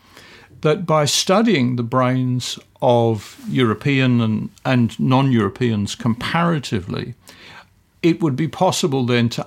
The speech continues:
understand the evolutionary development of the brain, but probably more importantly, to get a greater sense of what various parts of the brain were responsible for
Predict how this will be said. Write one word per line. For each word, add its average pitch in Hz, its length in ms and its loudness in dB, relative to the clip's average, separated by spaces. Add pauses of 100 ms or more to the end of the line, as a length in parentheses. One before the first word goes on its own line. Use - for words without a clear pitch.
understand 120 1200 -2
the 139 400 0
evolutionary 123 720 0
development 123 600 -2
of 98 120 -4
the 104 80 -6
brain, 120 400 -4 (300)
but 190 180 -4
probably 214 600 2 (320)
more 208 400 4
importantly, 110 800 -2 (500)
to 165 200 2
get 165 240 2
a 151 80 2
greater 170 500 0
sense - 580 -4
of 123 300 -4
what 135 640 -4 (320)
various 135 520 0
parts 139 500 -6
of 117 120 -6
the 123 60 -6
brain 123 500 0
were 127 180 0
responsible 120 960 -2
for 113 640 -4